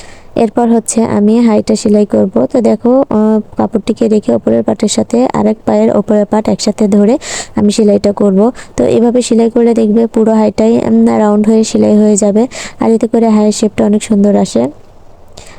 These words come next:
আমি কিন্তু, আহ, তোমাদের যে পায়জামার ভিডিওগুলো দেখেছি, সেখানেও সেম একইভাবেই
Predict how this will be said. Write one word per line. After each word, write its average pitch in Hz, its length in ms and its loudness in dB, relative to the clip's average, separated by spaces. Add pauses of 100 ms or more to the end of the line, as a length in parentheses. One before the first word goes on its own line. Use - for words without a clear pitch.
আমি 220 180 0
কিন্তু, 233 360 0
আহ, 226 360 -2
তোমাদের 220 360 2
যে 226 140 0
পায়জামার 214 420 2
ভিডিওগুলো 214 460 2
দেখেছি, 214 420 -2
সেখানেও 214 440 0
সেম 214 240 -2
একইভাবেই 220 720 0